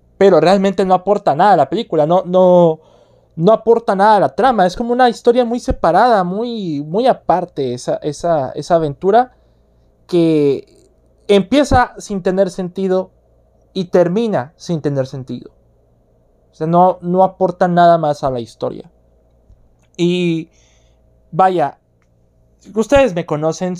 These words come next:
yo sé que hablo de las películas con el mayor de los entusiasmos, con el mayor de los optimismos, y cuando se trata de Harry Potter, que es la franquicia que más amo en el mundo del cine, pues debería haberme emocionado, debería haber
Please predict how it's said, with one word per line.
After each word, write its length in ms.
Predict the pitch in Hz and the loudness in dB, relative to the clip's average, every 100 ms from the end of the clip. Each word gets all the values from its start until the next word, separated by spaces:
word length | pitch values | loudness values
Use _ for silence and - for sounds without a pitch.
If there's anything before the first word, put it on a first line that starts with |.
| - | -2
yo 140 | 165 | -2
sé 220 | 160 180 | 0 -4
que 280 | - 170 156 | -6 -8 -8
hablo 300 | - 156 165 | -2 0 2
de 100 | 170 | 2
las 140 | 160 151 | 2 0
películas 480 | 143 143 160 156 - | -6 -10 -4 -4 -2
con 160 | 160 | -4
el 80 | 143 | -2
mayor 260 | 143 143 165 | -2 0 2
de 100 | 170 | 0
los 160 | 156 | -2
entusiasmos, 840 | 147 - 127 - 147 143 151 143 | -8 -14 -10 0 0 0 -4 -8
con 180 | - 139 | -6 -6
el 60 | 131 | -4
mayor 240 | 131 147 | -2 0
de 60 | 160 | 0
los 140 | 151 | -2
optimismos, 600 | 143 - 139 143 147 147 _ _ _ | -6 -10 -8 -8 -8 -10 _ _ _
y 80 | - | -8
cuando 260 | 170 190 175 | -2 0 0
se 140 | 175 | -2
trata 300 | 165 240 277 | 0 0 0
de 100 | 226 | 0
Harry 220 | 190 190 175 | 0 -2 -2
Potter, 340 | 170 160 160 | -4 -4 -4
que 80 | 175 | 0
es 60 | |
la 100 | 190 | 0
franquicia 640 | 220 175 160 196 185 190 185 | 0 -2 -8 -12 -8 -8 -6
que 100 | 151 | -4
más 300 | 165 196 - | -2 -2 -6
amo 300 | 170 175 165 | -4 -2 -2
en 80 | 143 | -4
el 100 | 139 | -6
mundo 240 | 160 156 | -4 -4
del 140 | 135 | -4
cine, 440 | 123 156 147 143 143 _ _ _ _ _ _ | -6 -10 -10 -10 -12 _ _ _ _ _ _
pues 140 | 143 | 0
debería 260 | 151 185 269 | 2 4 4
haberme 240 | 247 208 | 2 2
emocionado, 600 | 208 190 175 165 165 175 170 | 0 -2 -2 0 2 4 2
debería 260 | 160 170 | 2 4
haber 360 | 180 185 185 - | 4 4 0 -4